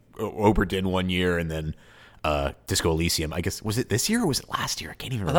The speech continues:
Speaker 1: remember.
Speaker 2: I thought they were both last year.
Speaker 1: I, yeah, but I think I, okay, well, I think Obra Dinn I played last year, and then Disco Elysium I played this year.
Speaker 2: Mm, okay,
Speaker 1: Um,
Speaker 2: yeah.
Speaker 1: but,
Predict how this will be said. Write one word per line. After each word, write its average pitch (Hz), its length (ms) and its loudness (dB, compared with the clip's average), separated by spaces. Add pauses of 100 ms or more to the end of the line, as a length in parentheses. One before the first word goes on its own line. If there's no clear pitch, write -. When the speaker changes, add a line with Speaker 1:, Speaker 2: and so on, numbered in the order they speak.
Speaker 1:
remember. 180 120 2
Speaker 2:
I 135 40 6
thought 208 180 2
they - 80 0
were 156 120 6
both 127 320 8
last 107 340 4
year. - 240 -8 (180)
Speaker 1:
I, 131 180 12
yeah, 131 260 12
but 123 100 12
I 123 80 12
think - 160 8
I, 143 80 10 (120)
okay, 101 200 6
well, 104 220 10
I 110 80 10
think - 260 2 (480)
Obra 165 300 10
Dinn 143 180 8
I 101 120 4
played 117 420 6
last 135 340 10
year, 151 320 6
and 107 160 6
then 98 100 4
Disco 110 300 6
Elysium 95 420 4
I 78 100 0
played 87 720 0
this 71 260 -4
year. 64 160 -4 (160)
Speaker 2:
Mm, 85 320 -10
okay, 98 40 -2
Speaker 1:
Um, 76 540 4
Speaker 2:
yeah. - 140 -6
Speaker 1:
but, - 200 -2